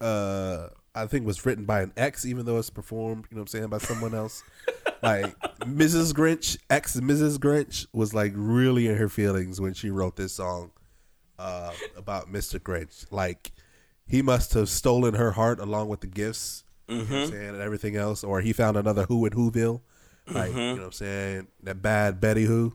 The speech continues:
Speaker 1: you know what I mean?
Speaker 2: Mm-hmm.
Speaker 1: Uh,
Speaker 2: Mm-hmm.
Speaker 1: up in, <laughs> up in, uh,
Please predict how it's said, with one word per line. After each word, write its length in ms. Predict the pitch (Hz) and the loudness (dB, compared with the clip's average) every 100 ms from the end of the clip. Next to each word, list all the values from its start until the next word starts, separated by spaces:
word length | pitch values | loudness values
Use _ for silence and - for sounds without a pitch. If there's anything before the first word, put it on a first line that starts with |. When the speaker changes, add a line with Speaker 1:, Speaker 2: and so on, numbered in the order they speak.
| - | -6
Speaker 1:
you 100 | 101 107 | -6 0
know 60 | |
what 100 | 110 | 2
I 20 | |
mean? 180 | 110 110 | 2 2
Speaker 2:
Mm-hmm. 800 | 113 117 117 123 131 - _ - | 2 0 0 -2 -6 -12 _ -8
Speaker 1:
Uh, 120 | 107 101 117 131 131 | -4 -2 0 0 -2
Speaker 2:
Mm-hmm. 80 | 139 104 | -4 -8
Speaker 1:
up 140 | - | -6
in, 300 | 107 101 110 - | -6 -6 -8 -6
<laughs> 120 | - - | -2 0
up 220 | 127 - | 0 0
in, 220 | 113 110 | 0 -2
uh, 420 | 110 107 101 95 | -4 -4 -4 -6